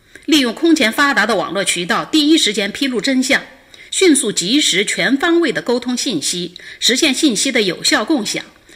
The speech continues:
及时把握疫情，从而切实有效地防控疫情，是信息时代的巨大优势。但是由于体制性的原因，由于意识形态的刚性要求，我们往往不能发挥信息时代的优势，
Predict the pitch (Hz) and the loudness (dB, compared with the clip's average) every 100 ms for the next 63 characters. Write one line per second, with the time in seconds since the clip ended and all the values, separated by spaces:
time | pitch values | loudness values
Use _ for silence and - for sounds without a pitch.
0 | - - 208 330 - 254 240 139 175 262 | -10 -6 0 2 2 0 -2 -6 -4 -4
1 | 190 - 143 180 - - - - - - | -4 -6 -8 -12 -14 -20 -20 -20 -10 -6
2 | 269 285 285 311 262 262 - - 233 170 | 0 0 0 0 2 0 -2 -2 -2 -2
3 | 156 269 339 226 220 - 151 156 - _ | -4 0 0 0 -2 -4 -8 -14 -18 _
4 | - - 247 208 180 311 220 269 - 190 | -16 -6 -2 0 0 0 0 0 0 0
5 | 233 170 180 392 226 175 160 165 151 - | -2 -2 -4 -2 0 -2 -4 -4 -2 -4
6 | 151 - _ _ _ _ _ _ _ _ | -8 -16 _ _ _ _ _ _ _ _
7 | 285 262 262 277 349 - - - 208 208 | 0 0 2 2 2 0 -8 -4 -2 0
8 | 240 165 151 147 165 170 170 _ _ _ | -2 -4 -4 -4 -4 -4 -6 _ _ _
9 | - 220 254 330 349 403 233 185 - 180 | -14 -2 2 4 4 2 0 0 -4 -4
10 | 254 311 - 302 320 320 196 214 247 247 | -4 -2 0 2 2 2 0 0 0 -4
11 | 160 - - _ _ _ _ - - 214 | -6 -12 -20 _ _ _ _ -20 -6 -2
12 | 233 214 254 339 381 381 269 196 240 220 | 0 0 2 2 0 -2 -2 -2 -2 0
13 | 240 - 247 180 220 - 160 165 165 190 | 0 0 -2 -2 -2 -2 -2 -2 -2 -4
14 | 196 - - | -4 -4 -6